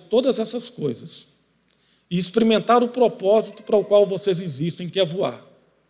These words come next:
vocês vão ter que aprender. Vocês vão ter que se envolver.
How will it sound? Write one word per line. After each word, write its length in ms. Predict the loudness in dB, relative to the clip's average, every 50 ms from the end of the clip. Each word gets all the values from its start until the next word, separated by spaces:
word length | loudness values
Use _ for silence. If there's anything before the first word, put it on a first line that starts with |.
| _ _ _ _ _ _ _ _ _ _ _ _
vocês 360 | -8 -8 -2 2 2 2 2
vão 140 | 2 -2 -6
ter 420 | -4 2 4 6 6 4 4 -2
que 380 | -8 -6 -6 -6 -6 -6 -10 -16 _ _ _ _ _ _ _ _ _ _ -10
aprender. 600 | -10 -8 -6 -4 -4 -4 -6 -8 -12 -16 -20 -20 _ _ _ _ _ _ _ _ _ _ _ _ _ _ _ _ _ _ _ _ _ _ _ _ _ _ _ _ _ _ _ _
Vocês 340 | -10 -8 -4 -2 -2 -2 -2
vão 120 | -2 -4
ter 260 | -2 2 4 4 4 2
que 100 | -2 -10
se 200 | -10 -6 -4 -4
envolver. 560 | -2 0 0 -2 -2 -2 -8 -16 -16 -18